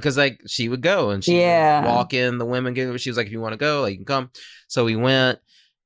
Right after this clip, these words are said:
Speaker 1: and there's literally, like, just people who weren't obviously getting aborted, who they're protesting against the women getting abortions, and, like, we literally, like,
Speaker 2: Yeah.
Speaker 1: kind of, like, shielded them, basically, walking in.
Speaker 2: Yeah,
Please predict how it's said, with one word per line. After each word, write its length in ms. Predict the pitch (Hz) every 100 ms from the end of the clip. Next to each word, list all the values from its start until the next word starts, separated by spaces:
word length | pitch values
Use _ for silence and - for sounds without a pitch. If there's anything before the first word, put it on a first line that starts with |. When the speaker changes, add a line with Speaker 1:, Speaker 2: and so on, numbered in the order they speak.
| _ -
Speaker 1:
and 360 | 120 120 113 107
there's 360 | 127 151 147
literally, 360 | 151 190 202 185
like, 200 | 156 107
just 220 | 113 -
people 840 | 143 147 147 147 143 139 135 104 _ _ _ _ -
who 140 | 123 139
weren't 440 | 98 104 147 156
obviously 320 | 120 135 131
getting 200 | 139 135 123
aborted, 200 | 127 139
who 40 |
they're 180 | 135 139
protesting 800 | 113 151 151 - 135 127 135 120 113
against 460 | 95 107 131 -
the 100 | 120
women 300 | 110 117 113
getting 240 | 110 110 104
abortions, 640 | 92 104 107 101 98 92
and, 100 | 98
like, 180 | 98 95
we 140 | 104
literally, 600 | 104 104 107 107 101 98 - _ _ _ _ _ -
like, 360 | 95 95 92 117
Speaker 2:
Yeah. 560 | 147 143 135 135 143 156 151 - _ -
Speaker 1:
kind 200 | 151 151
of, 60 | 143
like, 180 | 127 -
shielded 540 | - 131 127 113 95
them, 220 | 98 92
basically, 520 | 92 101 104 - 92
walking 480 | 87 90 92 85 87
in. 360 | 87 82 82 80 _ _ _ 156
Speaker 2:
Yeah, 440 | 151 147 135 120